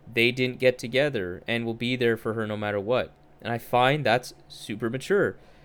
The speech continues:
And on a larger scale, it's just crazy that the guy who made Trash Wang, one of the dumbest songs I've ever heard, made one of the most mature songs I've ever heard as well.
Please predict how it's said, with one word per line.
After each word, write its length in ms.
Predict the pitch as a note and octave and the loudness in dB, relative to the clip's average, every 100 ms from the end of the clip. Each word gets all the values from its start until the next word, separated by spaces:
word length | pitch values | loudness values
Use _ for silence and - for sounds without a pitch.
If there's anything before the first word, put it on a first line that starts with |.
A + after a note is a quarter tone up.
| - - - | -20 -20 -4
And 140 | C#3+ | 0
on 100 | E3 | 2
a 60 | D3+ | 4
larger 340 | C3 D#3 F3 | 6 4 2
scale, 320 | D3+ - B2 A#2 | -4 -2 0 0
it's 100 | A#2+ | -2
just 200 | D#3 - | -8 -10
crazy 500 | - C3+ D#3 C3+ A#2+ | 0 2 2 0 0
that 180 | A2+ | -2
the 60 | A#2 | -2
guy 300 | A2 A#2 C3 | 2 6 6
who 120 | C3+ | 4
made 260 | B2+ A#2 A2+ - | 0 -2 -4 -12
Trash 520 | - - A2 C3 C3+ | -14 -2 2 2 2
Wang, 280 | A2 G2 G2 | -2 -2 -2
one 120 | G#2+ | -6
of 100 | A2+ | -4
the 100 | A2+ | -6
dumbest 480 | G#2+ - B2+ B2+ A#2+ | -2 2 4 4 -2
songs 320 | B2+ A#2 A2 | -4 -4 -4
I've 80 | A2 | -2
ever 220 | A2 G2+ | -2 -2
heard, 360 | A2 A2+ G2+ G#2 - - - - - _ _ - | -2 0 0 -4 -14 -20 -20 -20 -20 _ _ -6
made 280 | G#2+ C#3 D#3 | 0 0 2
one 140 | D3+ | 0
of 80 | D#3 | 0
the 60 | |
most 220 | D#3 E3 E3 | 0 -2 -2
mature 380 | D#3 - A3+ | -6 -2 0
songs 380 | A#3+ D3+ C3 A#2+ | 0 0 0 0
I've 140 | A#2+ A2+ | 0 0
ever 220 | A2 A2 | -2 -2
heard 220 | A2+ A2 | -2 -2
as 140 | A2 | -4
well. 420 | B2+ D3+ C#3+ G#2 | 0 2 4 2